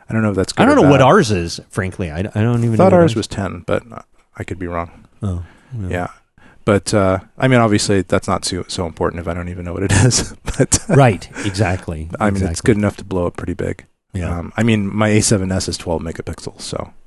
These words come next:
Speaker 1: and I use that for pro photography. So,
Speaker 2: Right.
Speaker 1: um, that megapixels aren't that important. When you start getting below eight, maybe it is. But,
Speaker 2: Right.
Speaker 1: um,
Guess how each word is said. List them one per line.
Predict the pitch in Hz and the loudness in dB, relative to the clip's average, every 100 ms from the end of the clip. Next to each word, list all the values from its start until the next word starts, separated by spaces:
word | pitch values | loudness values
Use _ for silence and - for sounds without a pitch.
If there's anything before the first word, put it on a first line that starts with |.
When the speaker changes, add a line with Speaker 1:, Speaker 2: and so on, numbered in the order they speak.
| _ | _
Speaker 1:
and | 101 | -8
I | 92 | -6
use | 90 | -4
that | 85 - | -4 -6
for | - | -10
pro | - 90 | -10 -10
photography. | 85 - 82 80 80 87 | -10 -8 -8 -8 -12 -12
So, | - - - - - - - - - | -12 -12 -12 -14 -20 -20 -20 -18 -8
Speaker 2:
Right. | 90 85 | -6 -2
Speaker 1:
um, | 98 92 85 87 _ _ _ - | -2 -2 -4 -12 _ _ _ -4
that | 98 - | -4 -2
megapixels | 127 135 135 127 - 104 | 0 2 4 0 0 0
aren't | 98 - | -2 0
that | 87 87 | 0 0
important. | 85 95 104 | -2 -6 -2
When | 135 | 0
you | |
start | - 123 | 2 4
getting | 131 107 | 4 2
below | 101 101 98 | 2 2 2
eight, | 87 92 - | 0 -4 -4
maybe | 101 95 104 107 - | -4 -2 -4 -6 -14
it | - 101 | -10 -4
is. | 104 104 - | -4 -4 -8
But, | - 92 | -4 -2
Speaker 2:
Right. | 113 78 - _ _ - _ - | -2 -4 -12 _ _ -20 _ -8
Speaker 1:
um, | 90 82 82 | -6 -6 -12